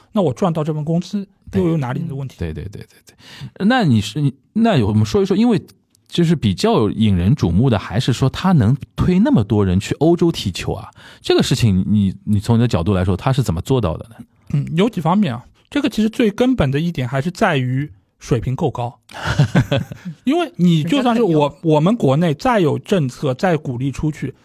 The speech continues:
Speaker 1: 对方觉得你水平差，
Speaker 2: 也就个五垒的，
Speaker 1: 打，打不上球。
Speaker 2: 对。
Speaker 1: 那，而且我们这还怎么讲？就非五大联赛看不上，非五大联赛的顶级球队看不上。
Speaker 2: 嗯。
Speaker 1: 而日本你会发现，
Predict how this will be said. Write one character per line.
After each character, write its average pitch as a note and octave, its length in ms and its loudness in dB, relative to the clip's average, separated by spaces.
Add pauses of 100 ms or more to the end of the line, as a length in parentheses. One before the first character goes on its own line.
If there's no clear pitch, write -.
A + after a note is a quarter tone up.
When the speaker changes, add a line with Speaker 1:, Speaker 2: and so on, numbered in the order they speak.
(180)
Speaker 1:
对 D4 140 0
方 B3+ 120 0
觉 A#3 140 -2
得 A#3+ 60 0
你 A#3+ 80 2
水 F3 120 -6
平 C3 140 -6
差， D3+ 300 -4
Speaker 2:
也 G2+ 100 2
就 D#3+ 160 2
个 C#3+ 80 4
五 G#2 160 2
垒 B2 180 4
的， - 20 -2
Speaker 1:
打， - 80 2
打 D#4+ 60 0
不 B3 60 0
上 - 100 -8
球。 C3 220 -4
Speaker 2:
对。 E2+ 180 -4 (200)
Speaker 1:
那， G3+ 160 -2 (540)
而 A3 140 0
且 D#4+ 120 0
我 F#3+ 160 0
们 B2 120 -2
这 E4 140 0
还 E3+ 220 -6
怎 - 120 -16
么 A#2+ 80 -10
讲？ A#2+ 140 -12
就 G#3+ 160 -6
非 D4+ 220 -2
五 B3+ 120 0
大 E3+ 140 0
联 D3+ 100 0
赛 G3 120 -2
看 F#3+ 160 0
不 G3 80 0
上， G3 260 -2
非 D#4 220 0
五 D#3+ 180 0
大 G3 160 2
联 E3 180 0
赛 G3+ 140 0
的 F#3 100 -2
顶 A#2+ 240 0
级 D#3 140 -6
球 B2 220 -10
队 G#3 120 -2
看 B2+ 200 -8
不 B2 80 -12
上。 A#2 160 -10
Speaker 2:
嗯。 F#2+ 340 2
Speaker 1:
而 C4+ 300 2
日 D4+ 120 2
本 E3 160 2
你 C#3+ 80 -2
会 C#3+ 140 -2
发 D#3 160 0
现， C#3 180 -4